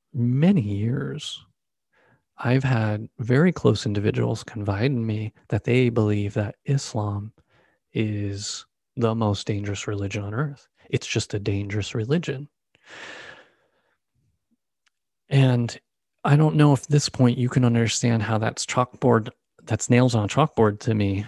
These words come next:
but it really is, because I'm sorry, you can't pick on anyone. They all belong in the same basket. They are all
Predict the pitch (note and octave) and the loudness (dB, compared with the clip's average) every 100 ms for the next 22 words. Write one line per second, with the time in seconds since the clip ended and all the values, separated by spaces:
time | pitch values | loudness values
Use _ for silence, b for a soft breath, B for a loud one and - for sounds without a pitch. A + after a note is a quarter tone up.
0 | - - A2+ A2 B2 C3+ A#2+ G#2+ B2 C#3+ | -10 -2 0 2 4 4 6 4 4 4
1 | A2+ A#2 G#2 - G#2 G#2 G#2 - _ - | 2 -2 -4 2 4 4 0 -6 _ -4
2 | G#2 - B2+ A2 G2 A#2 B2 - A3+ A#3+ | 0 4 4 4 2 0 0 4 4 4
3 | - - E3 B2 A2 A2 - B2 B2+ G2+ | 2 0 2 2 0 0 0 4 4 2
4 | G2+ A2 B2+ C3 C3 - - B2+ C#3 C3 | 0 4 4 2 -8 -10 0 2 4 4
5 | D#3 C3 A#2 A#2+ B2 A#2 G2 F#2+ - A2+ | 6 6 6 6 6 4 2 0 -2 0
6 | A#2 A2+ G2+ G#2 G#2+ - A#2+ - _ B | 2 2 2 0 0 -2 -4 -4 _ B
7 | B B - A#2 B2 - A#2+ A#2 A#2 | B B 2 6 6 4 4 6 4